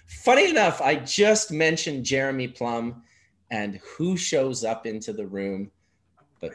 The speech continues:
Jeremy Plum. So perfect timing, Jeremy. Your ears must have been burning. I literally just mentioned you and how you introduced me to Nick.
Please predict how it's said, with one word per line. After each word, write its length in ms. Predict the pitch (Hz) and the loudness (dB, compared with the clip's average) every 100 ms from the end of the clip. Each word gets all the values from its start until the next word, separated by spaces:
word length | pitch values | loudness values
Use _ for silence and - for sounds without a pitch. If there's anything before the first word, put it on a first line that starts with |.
| - | -10
Jeremy 600 | - 104 113 110 98 92 | -4 0 0 -2 -4 -8
Plum. 480 | - 87 82 71 65 | -10 -10 -10 -12 -16
So 180 | - 101 | -12 -4
perfect 380 | - 220 262 | 2 4 4
timing, 340 | 214 214 208 185 | 2 4 4 2
Jeremy. 400 | 190 185 185 185 | 2 2 0 -2
Your 160 | 156 135 | -2 0
ears 220 | 170 175 | 0 0
must 220 | 170 165 | -2 -4
have 60 | 151 | -4
been 160 | 147 | -4
burning. 320 | 135 147 147 | -2 -2 -2
I 60 | 113 | -4
literally 500 | 120 143 170 160 139 | -4 -2 -2 -2 -2
just 200 | 135 131 | -4 -6
mentioned 400 | 123 123 127 120 | -4 -4 -6 -6
you 160 | 123 120 | -4 -4
and 80 | |
how 120 | 110 113 | -6 -6
you 180 | 117 | -4
introduced 480 | 117 117 110 117 110 | -6 -8 -8 -8 -8
me 80 | 113 | -10
to 100 | 104 | -8
Nick. 380 | 123 165 165 | 0 0 0